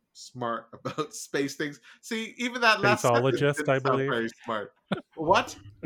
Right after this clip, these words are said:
Speaker 1: A meteorologist?
Speaker 2: <laughs>
Speaker 1: Um, but, you know, uh, uh, 'cause I, if my memory serves me correct, I read somewhere that,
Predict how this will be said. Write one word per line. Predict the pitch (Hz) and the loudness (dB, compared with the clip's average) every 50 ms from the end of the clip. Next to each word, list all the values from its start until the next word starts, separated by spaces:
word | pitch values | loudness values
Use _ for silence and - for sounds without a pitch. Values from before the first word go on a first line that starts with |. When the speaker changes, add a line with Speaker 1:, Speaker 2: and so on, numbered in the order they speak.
| - - - - _ - | -14 -14 -16 -14 _ -4
Speaker 1:
A | 170 | -4
meteorologist? | 165 165 185 233 233 247 247 233 220 202 185 190 185 202 226 240 254 233 190 254 277 320 349 - - - - - | -4 -2 0 0 0 2 4 6 6 8 8 10 10 10 10 8 6 4 4 2 2 2 0 -2 -6 -14 -16 -20
Speaker 2:
<laughs> | _ _ _ _ _ _ - - - _ _ _ _ _ _ _ - - - 1077 1077 1077 1047 - - - - 208 - 247 226 - - - 143 - 214 214 _ _ _ _ _ _ _ _ _ _ - - 220 220 208 185 - - - | _ _ _ _ _ _ -20 -20 -20 _ _ _ _ _ _ _ -6 -6 -6 -6 -8 -8 -10 -10 -12 -4 -2 0 0 2 0 0 -2 -4 -8 -10 -10 -10 _ _ _ _ _ _ _ _ _ _ -20 -20 -18 -16 -16 -16 -14 -6 -4
Speaker 1:
Um, | 151 151 156 156 156 147 139 - _ _ - _ _ _ _ _ | -2 0 2 2 0 -2 -4 -10 _ _ -20 _ _ _ _ _
but, | - 254 262 - - - - - | -2 0 0 -2 -4 -10 -16 -12
you | 208 202 196 | -10 -8 -6
know, | 175 196 196 190 190 190 | -4 -4 -2 -2 -2 -2
uh, | 190 185 185 180 170 - - | -2 -2 -2 -4 -4 -6 -6
uh, | 156 160 147 - - | -6 -6 -6 -6 -6
'cause | - 190 185 - - _ _ _ _ _ - | -6 -6 -6 -6 -8 _ _ _ _ _ -10
I, | 135 147 151 156 151 151 147 - - _ _ _ _ _ - | -8 -8 -6 -6 -8 -8 -10 -12 -14 _ _ _ _ _ -6
if | 151 175 185 180 - - | -4 -4 -4 -4 -6 -12
my | 160 156 170 160 156 156 151 151 151 147 147 147 143 139 - - 120 113 117 120 | -10 -6 -4 -2 -2 0 0 -2 -2 -4 -4 -6 -8 -10 -12 -14 -18 -20 -18 -10
memory | 127 151 151 147 143 139 143 143 139 131 | -6 -6 -6 -6 -6 -6 -4 -4 -4 -4
serves | 127 - - - 143 135 135 123 123 - | -6 -8 -6 -4 -2 -2 -2 -4 -6 -8
me | 127 127 120 | -12 -12 -12
correct, | 117 - - 127 113 113 110 107 104 - - | -12 -8 -6 -6 -4 -2 -2 -2 -4 -4 -8
I | 120 | -8
read | 113 120 123 120 - | -6 -6 -6 -6 -8
somewhere | - 123 117 117 113 | -10 -10 -10 -8 -6
that, | 113 110 107 - | -6 -6 -6 -8